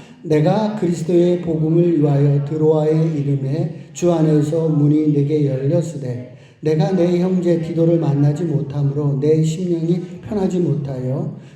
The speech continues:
그들을 작별하고 마케도냐로 갔노라." 여러분, 주보에 지도를 봐주시기 바랍니다.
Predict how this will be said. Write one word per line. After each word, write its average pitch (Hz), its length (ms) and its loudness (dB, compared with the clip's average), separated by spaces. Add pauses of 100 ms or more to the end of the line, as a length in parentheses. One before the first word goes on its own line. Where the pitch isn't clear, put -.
그들을 190 420 2
작별하고 151 680 -2
마케도냐로 147 1120 -4
갔노라." 110 720 -6 (640)
여러분, 226 480 0
주보에 175 600 2
지도를 170 380 -2
봐주시기 147 520 -4
바랍니다. 113 840 -10